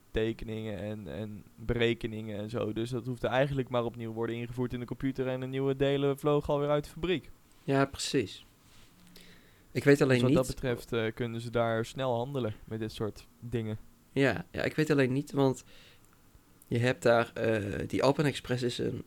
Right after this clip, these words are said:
Speaker 2: eh, powered coaster van Mack. En, ehm, Max en Moritz in de Efteling bijvoorbeeld is het nieuwe type daarvan. Die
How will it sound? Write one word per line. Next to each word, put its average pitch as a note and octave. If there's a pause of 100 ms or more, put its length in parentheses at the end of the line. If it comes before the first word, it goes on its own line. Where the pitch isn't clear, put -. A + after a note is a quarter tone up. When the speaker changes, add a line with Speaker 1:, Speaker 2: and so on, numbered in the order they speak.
Speaker 2:
eh, G#2 (140)
powered A#2
coaster C3+
van C3+
Mack. D3 (880)
En, B2
ehm, A#2+ (1080)
Max B2
en B2
Moritz C3
in A2+
de A#2
Efteling B2
bijvoorbeeld A#2+
is A#2+
het A#2+
nieuwe C3
type G#2
daarvan. G#2
Die C3